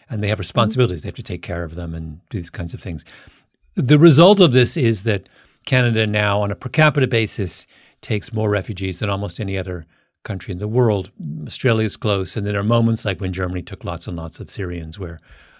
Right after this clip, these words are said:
and I think the lessons of this are really interesting. Canada has largely escaped the kind of anti-immigration wave that has swept over other Western countries. So is Aust-,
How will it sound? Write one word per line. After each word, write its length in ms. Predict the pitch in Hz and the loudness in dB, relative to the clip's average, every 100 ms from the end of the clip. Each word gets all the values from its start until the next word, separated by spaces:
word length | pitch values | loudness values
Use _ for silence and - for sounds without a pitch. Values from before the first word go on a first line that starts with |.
| _ | _
and 100 | 202 | 4
I 100 | 185 | 6
think 200 | 170 226 | 6 4
the 80 | 202 | 6
lessons 320 | 175 196 233 | 6 6 4
of 40 | 202 | 4
this 160 | 165 | 4
are 60 | 143 | 4
really 320 | 117 135 127 | 2 4 4
interesting. 540 | 117 - 110 - 95 - - _ | 2 0 -4 -4 -8 -10 -20 _
Canada 320 | 196 214 190 | 6 8 8
has 340 | 160 151 131 - _ _ _ _ | 8 6 2 -8 _ _ _ _
largely 840 | 156 131 143 156 170 165 156 160 160 | -2 4 8 8 8 6 2 2 2
escaped 920 | - 120 - - - 123 117 123 - - - | 0 0 -2 -8 2 4 4 0 -12 -12 -6
the 100 | 107 | -6
kind 380 | - 113 107 | -4 -4 -2
of 80 | 101 | -4
anti-immigration 880 | - 110 101 104 101 98 98 92 92 | -4 -4 -4 -4 -6 -4 -6 -4 -6
wave 440 | 87 90 87 90 - | -6 -4 -4 -8 -10
that 120 | 85 | -12
has 340 | 98 90 - - _ _ | -10 -8 -8 -10 _ _
swept 420 | - - 110 - | -8 -2 -2 -2
over 220 | 98 90 | -6 -4
other 220 | 90 92 | -4 -4
Western 380 | 87 90 - - | -4 -6 -8 -12
countries. 380 | - 82 - 117 | -10 -10 -10 -6
So 180 | 196 226 | -2 0
is 100 | 98 | 0
Aust-, 200 | - | -4